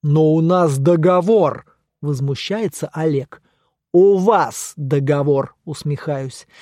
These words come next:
«Договор звучит так. Если я верну Вадима в это тело, то вы должны будете помогать мне до конца моей миссии.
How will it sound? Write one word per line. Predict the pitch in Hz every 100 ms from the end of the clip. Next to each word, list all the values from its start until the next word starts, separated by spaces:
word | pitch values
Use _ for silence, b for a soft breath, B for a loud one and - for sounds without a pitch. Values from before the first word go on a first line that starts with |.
| B B
«Договор | 151 175 196 208 254 233
звучит | 160 147 196 196 - 220 - -
так. | 120 - - B B
Если | 190 247 277 - 202
я | 208 233 214
верну | 196 185 196 202
Вадима | 156 156 143 214 165 143
в | 180
это | 160 135
тело, | - 160 151 165 - B B
то | 302 294
вы | 320 311
должны | 247 240 240 220 269 285 247
будете | 208 262 226 208 190
помогать | 190 185 196 202 233 214
мне | 196 208 220
до | 170 147
конца | 160 147 - 202
моей | 175 160 175 185
миссии. | 175 202 156 - 139 123